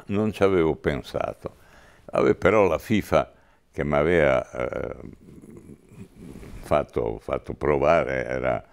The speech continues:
era notevolissima, insomma. Uno dice, "Beh, col diabete non posso più volare." Io ho avuto conseguenze alla schiena perché, mannaggia, cosa,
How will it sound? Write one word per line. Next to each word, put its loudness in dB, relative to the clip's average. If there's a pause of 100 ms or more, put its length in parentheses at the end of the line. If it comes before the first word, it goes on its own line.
(380)
era 0
notevolissima, -2
insomma. -4
Uno 0
dice, -4
"Beh, -2 (320)
col -2
diabete 0
non -6
posso -6
più -12
volare." -2 (1200)
Io 8
ho 8
avuto 4
conseguenze 2
alla 4
schiena 2
perché, 4
mannaggia, -2
cosa, 4